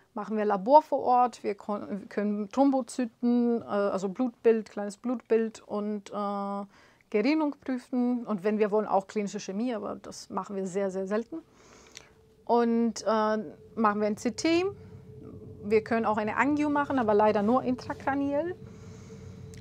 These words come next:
Und dann schicken wir die Bilder. Der Teleneuroraadiologe von der Charité befundet die Bilder. Und wenn alles schick ist, dann kann der Patient direkt vor Ort eine Lyse bekommen. Ähm,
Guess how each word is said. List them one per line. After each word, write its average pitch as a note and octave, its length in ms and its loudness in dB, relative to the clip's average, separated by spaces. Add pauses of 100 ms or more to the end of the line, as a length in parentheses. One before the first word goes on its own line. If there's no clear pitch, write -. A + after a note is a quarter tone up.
Und B3+ 100 2
dann A#3+ 120 8
schicken A#3+ 220 2
wir A#3 120 4
die G#3 100 0
Bilder. D4 340 4
Der A#3 360 4
Teleneuroraadiologe B3+ 1400 8
von A3 140 -2
der G#3 100 -2
Charité G#3 420 -2
befundet C4+ 400 0
die C4 60 0
Bilder. A#3 420 2
Und A3 160 0
wenn G#3 160 -2
alles G3 220 -2
schick - 280 -8
ist, A3+ 240 -4
dann G3 160 -6
kann G3 220 -6
der G3 120 -2
Patient G3 380 -8
direkt G3 280 -6
vor - 140 -8
Ort - 260 -6
eine F#3+ 140 -4
Lyse F#3+ 260 -6
bekommen. - 420 -12 (760)
Ähm, G#3+ 840 -2